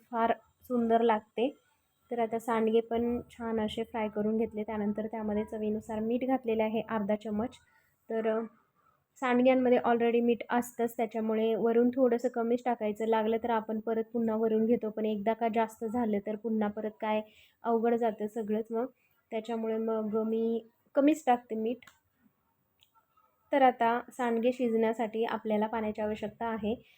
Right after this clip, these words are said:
तर मी इथं एक ग्लास पाणी घेतलेलं आहे आणि एक ग्लास पाणी मी वापरणार आहे.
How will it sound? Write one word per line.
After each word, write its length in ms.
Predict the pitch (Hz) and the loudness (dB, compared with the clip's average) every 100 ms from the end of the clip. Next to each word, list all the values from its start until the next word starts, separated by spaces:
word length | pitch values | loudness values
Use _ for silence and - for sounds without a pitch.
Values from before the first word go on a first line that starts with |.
| _ - | _ 0
तर 120 | 262 | 2
मी 200 | 262 254 | 4 2
इथं 380 | 240 240 226 233 247 - | -2 -2 0 0 -2 -2
एक 160 | 240 226 | -2 0
ग्लास 260 | 254 269 | 0 0
पाणी 280 | 262 233 233 | 0 0 2
घेतलेलं 400 | 247 247 214 208 | 2 0 -2 0
आहे 220 | 214 214 | 0 -2
आणि 320 | - 220 220 | -2 -2 0
एक 60 | 240 | 0
ग्लास 340 | 214 233 240 | 2 0 0
पाणी 240 | - 226 214 | -2 -2 0
मी 140 | 214 | 0
वापरणार 500 | 220 214 208 208 202 | -2 -2 -2 0 0
आहे. 240 | 202 208 | 0 -2